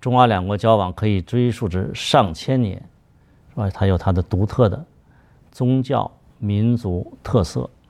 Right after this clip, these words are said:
而缅甸呢，是山水相连，两国人民我们有一个词儿叫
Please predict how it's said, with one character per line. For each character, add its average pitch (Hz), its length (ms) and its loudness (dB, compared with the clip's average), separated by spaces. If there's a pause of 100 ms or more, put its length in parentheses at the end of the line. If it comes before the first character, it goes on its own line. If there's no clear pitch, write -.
(1400)
而 131 80 -2
缅 123 200 2
甸 123 220 2
呢， 101 160 -2
是 95 140 -10
山 135 260 0
水 98 160 -4
相 113 240 -2
连， 92 280 -4 (480)
两 104 220 -2
国 117 100 2
人 117 100 2
民 113 160 -2
我 110 40 -2
们 104 120 -2
有 101 100 0
一 101 60 0
个 101 80 0
词 - 160 -6
儿 95 80 2
叫 92 180 2